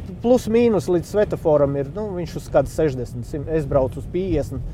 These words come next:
viņš sešdesmit, septiņdesmit sabremzē. Nu, kultūra. Varbūt, ka viņš ir pārliecināts pa sevi.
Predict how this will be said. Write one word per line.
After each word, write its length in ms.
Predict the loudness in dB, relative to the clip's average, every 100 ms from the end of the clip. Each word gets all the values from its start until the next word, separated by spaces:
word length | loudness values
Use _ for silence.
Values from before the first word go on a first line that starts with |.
| -8 -10 -6
viņš 240 | -6 -4 -6
sešdesmit, 720 | -4 2 4 4 2 -2 -4
septiņdesmit 720 | 0 0 -2 -8 -8 -10 -10 0
sabremzē. 640 | 0 2 -2 -6 -10 -12 -10 -12 -12 -14 -14 -12
Nu, 240 | -8 -8 -10 -12 -16 -16 -16 -18 -18 -14 -6
kultūra. 500 | -6 -4 -6 -6 -10 -16 -18 -18 -18 -18 -18 -18 -18 -18 -16 -4
Varbūt, 260 | -4 -2 -4
ka 80 |
viņš 140 | -4 0
ir 60 | 4
pārliecināts 680 | 6 6 2 0 -6 -8
pa 120 | -10 -6
sevi. 260 | -4 -4